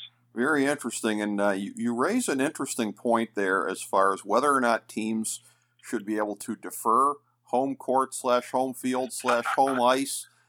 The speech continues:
Speaker 1: Like, "Well, we think we can split on the road here, and we'd rather do that and come back to our building and take home ice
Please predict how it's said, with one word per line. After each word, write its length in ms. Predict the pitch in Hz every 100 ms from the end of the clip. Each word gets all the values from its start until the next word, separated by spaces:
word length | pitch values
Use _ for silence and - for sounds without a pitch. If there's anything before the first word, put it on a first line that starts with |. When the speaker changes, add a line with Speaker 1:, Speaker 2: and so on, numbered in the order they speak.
| _ -
Speaker 1:
Like, 220 | 151 147
"Well, 340 | 214 262 294 277
we 100 | 214
think 280 | - 302 -
we 140 | 262
can 180 | - 185
split 560 | - - - 226 269 -
on 220 | 196 185
the 80 | 175
road 480 | 156 190 233 240 143
here, 320 | 127 120 143
and 80 | 160
we'd 160 | 170
rather 400 | 170 220 285 220
do 240 | 160 233 233
that 240 | 160 135
and 100 | 120
come 200 | - 208
back 240 | 208 196
to 100 | 175
our 160 | 165 196
building 420 | 170 170 175 170
and 60 | 139
take 320 | - 180 175
home 260 | 170 170 170
ice 300 | 170 165